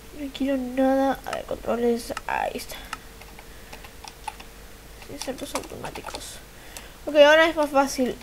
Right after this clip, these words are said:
Oh, up, oh, up. Yep. Coordenadas, muchas coordenadas, ok. Aquí está mi casita, mi gran casa. Ah, no, esta es la antigua casa. Bueno, vamos a mi,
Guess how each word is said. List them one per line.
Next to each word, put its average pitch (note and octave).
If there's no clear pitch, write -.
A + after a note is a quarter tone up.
Oh, A#3
up, A3+
oh, A#3+
up. A#3+
Yep. C4
Coordenadas, D#4
muchas -
coordenadas, E3
ok. -
Aquí C4+
está D4+
mi D4
casita, D4
mi C#4
gran C4
casa. -
Ah, C#4+
no, D4
esta C#4
es C#4
la D4+
antigua C4+
casa. C#4+
Bueno, B3
vamos C#4
a D4
mi, B3+